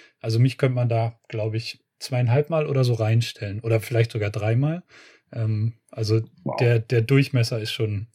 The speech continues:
Speaker 1: irgendwie fünf, sechs Meter, glaub ich. Aber la-, nagelt mich nicht drauf fest. Fest, <laughs> nagelt mich nicht drauf fast. Und, äh, ich glaube, so groß ist das Fass auch, das wir hier <laughs> grad aufgemacht haben, was Identität und Fotografie oder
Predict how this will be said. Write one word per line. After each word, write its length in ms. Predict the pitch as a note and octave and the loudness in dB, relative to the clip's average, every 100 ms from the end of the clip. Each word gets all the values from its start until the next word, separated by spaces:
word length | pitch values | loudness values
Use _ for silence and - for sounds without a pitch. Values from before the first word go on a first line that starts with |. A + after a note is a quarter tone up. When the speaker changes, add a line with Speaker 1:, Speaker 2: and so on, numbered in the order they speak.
| - | -4
Speaker 1:
irgendwie 280 | A2+ G#2 G2+ | -2 -2 -4
fünf, 500 | - A2+ A2+ - _ | -2 -2 -2 -6 _
sechs 320 | - A2+ - | -12 -10 -6
Meter, 320 | A#2+ A2 A2+ G2+ | 2 4 4 -2
glaub 280 | G2 F#2 | -6 -10
ich. 280 | F#2+ - - | -10 -12 -10
Aber 240 | G#2+ G2+ G2+ | -8 -6 -6
la-, 200 | G#2 - _ | -6 -8 _
nagelt 460 | C#3 A#2+ G#2+ A2+ A2+ | -4 0 0 0 0
mich 180 | A2+ | 0
nicht 140 | C3 A#2 | 0 -2
drauf 220 | - G#2 | -4 -8
fest. 320 | - B2+ - - - - _ | -4 -6 -6 -12 -20 -20 _
Fest, 560 | - D#3+ - - - _ _ - | 2 2 2 -8 -18 _ _ -8
<laughs> 120 | - | 4
nagelt 360 | A#2+ C3 B2+ B2 | 6 8 6 6
mich 160 | A#2 | 4
nicht 220 | C3+ A#2+ | 4 4
drauf 140 | A#2+ A#2 | 2 0
fast. 380 | - C#3+ - - - - - _ - | 2 0 0 -12 -20 -20 -20 _ 4
Und, 400 | A#2+ A#2 A2+ B2+ | 6 8 8 6
äh, 320 | A#2+ A2 G#2+ | 0 0 0
ich 140 | A#2+ | -2
glaube, 220 | - A#2+ A#2 | 2 6 8
so 180 | A#2 | 6
groß 260 | B2 A#2+ A#2+ | 4 2 2
ist 160 | B2 A2+ | 2 0
das 160 | A2+ | -2
Fass 220 | - A#2+ | -2 -6
auch, 160 | A#2+ G#2+ | -4 -4
das 180 | G#2 - | -4 -2
wir 140 | B2+ | -2
hier 180 | A#2+ C#3+ - - - | 2 2 0 -14 -20
<laughs> 260 | - _ | -20 _
grad 220 | - A2 | -2 -2
aufgemacht 600 | G2+ A2 - A2+ G#2+ - | 0 -4 -2 -4 -4 -6
haben, 240 | G#2 G#2 A#2+ | -8 -6 -6
was 240 | G#2+ - | -6 -10
Identität 760 | - A2 G#2+ G#2 A2 - A#2+ A#2+ | -8 -4 -4 -4 -10 -4 -4 -4
und 200 | A2 G#2 | -10 -10
Fotografie 540 | - G#2+ G#2+ - B2 | -10 -6 -8 -4 0
oder 180 | A2+ A2 | 2 2